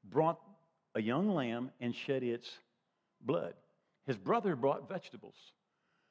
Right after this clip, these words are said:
He brought some turnips. He brought some tomatoes. How many of you can't get any blood out of a turnip? So God did not receive his offering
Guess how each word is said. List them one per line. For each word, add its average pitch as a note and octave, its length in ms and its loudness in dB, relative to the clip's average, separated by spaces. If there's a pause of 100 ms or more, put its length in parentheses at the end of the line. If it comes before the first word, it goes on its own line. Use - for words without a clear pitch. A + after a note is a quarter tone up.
(380)
He E3+ 60 4
brought E3 280 0
some A2+ 140 -8
turnips. D#3+ 500 -2
He E3 60 -6
brought D#3 220 0
some C#3+ 140 -4
tomatoes. C3+ 320 -2
How A3 80 0
many A#3+ 120 6
of D3 60 6
you C#3 100 4
can't D#3+ 200 0
get - 120 -4
any B2+ 100 -2
blood B2 240 6
out A2 120 4
of F#2+ 80 -8
a F#2+ 40 -10
turnip? - 320 -6 (1800)
So C#3+ 120 0
God G#3 280 8
did E3+ 120 4
not E3+ 240 2
receive B3+ 580 0 (400)
his G3+ 300 4 (760)
offering D#3+ 600 -4